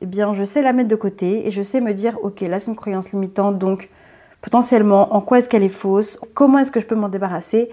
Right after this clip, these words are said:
Et en quoi, juste, elle ne me sert pas ? » La croyance limitante dont j'ai très envie de te parler, c'est la suivante, qui, je pense, va parler à tellement, tellement, tellement d'entre vous, qui est, « Je ne peux pas parler de ce que je ne connais pas. »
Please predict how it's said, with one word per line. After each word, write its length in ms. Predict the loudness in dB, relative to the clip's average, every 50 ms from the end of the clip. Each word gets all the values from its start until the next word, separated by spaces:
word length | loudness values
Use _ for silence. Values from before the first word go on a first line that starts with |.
| 0 2
Et 160 | 4 4 6
en 140 | 4 4 4
quoi, 240 | 4 4 4 6
juste, 240 | 6 4 2 4 4
elle 160 | 4 4 4
ne 60 | 4 2
me 120 | 2 0
sert 300 | 0 0 -4 -4 -4 -6
pas ? » 260 | -6 -8 -8 -8 -8 -4
La 160 | 0 0 0 0
croyance 400 | 0 -2 0 2 2 0 0 0
limitante 440 | 0 0 0 0 -2 -2 -2 -2 -2
dont 100 | -2 -4
j'ai 180 | -4 -4 -6 -8
très 300 | -8 -6 -4 -2 -2 0
envie 160 | -2 -2 -4
de 60 | -4
te 80 | -6 -6
parler, 360 | -4 -4 -2 0 0 0 0
c'est 180 | -2 -4 -4 -2
la 120 | -2 -2
suivante, 560 | -4 -6 -10 -8 -8 -6 -4 -4 -6 -6 -10
qui, 160 | -14 -12 -8
je 80 | -8 -8
pense, 320 | -6 -4 -6 -6 -6 -8 -12 -10
va 180 | -8 -8 -8
parler 500 | -6 -2 -2 0 0 2 0 0 -2 -4 -6
à 80 | -6 -6 -6 -10 _ _ -12 0
tellement, 800 | 2 4 6 6 6 4 4 4 4 4 4 4 2 0 -2 -4 -6 -2
tellement, 360 | 0 0 0 2 0 -2 -2
tellement 280 | -2 -4 -4 -4 -4 -6
d'entre 320 | -6 -8 -10 -8 -8 -8
vous, 220 | -8 -8 -8 -10 -12 _ -20 -20 -20 -20 -20 -20 -20 _ _
qui 240 | -6 -4 2 4 4
est, « 220 | 4 4 2 -2 -6 -16 -20 _ -4
Je 160 | 2 4 6
ne 160 | 6 6 6
peux 280 | 4 4 2 2 2 4
pas 160 | 2 2 2
parler 540 | 4 2 0 2 4 4 4 4 2 2 -2 -6
de 120 | -6 -6
ce 80 | -6 -2
que 100 | -4 -4
je 120 | -2 -2
ne 100 | -4 -4
connais 380 | -4 -2 0 2 2 4 2 0
pas. » 380 | 0 0 -2 -2 -2 -6 _